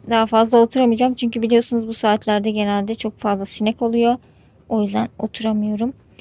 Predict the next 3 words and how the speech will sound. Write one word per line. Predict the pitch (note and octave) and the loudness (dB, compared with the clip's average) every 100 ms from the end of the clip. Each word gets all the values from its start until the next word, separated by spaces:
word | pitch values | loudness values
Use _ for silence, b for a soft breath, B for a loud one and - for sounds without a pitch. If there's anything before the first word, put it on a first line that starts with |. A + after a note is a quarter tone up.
| B B B B - | B B B B -6
İlk | C4+ C4 - | -2 -2 -4
hikaye, | - - A#3 A3+ A#3 B3+ C#4 - - - - - - - - - - - - - - - - _ - _ - | -8 0 2 4 4 2 0 -4 -14 -20 -20 -20 -20 -20 -20 -20 -20 -20 -14 -12 -12 -16 -20 _ -20 _ -16
şöyle, | - - G#3+ G#3+ | -12 -8 -6 -6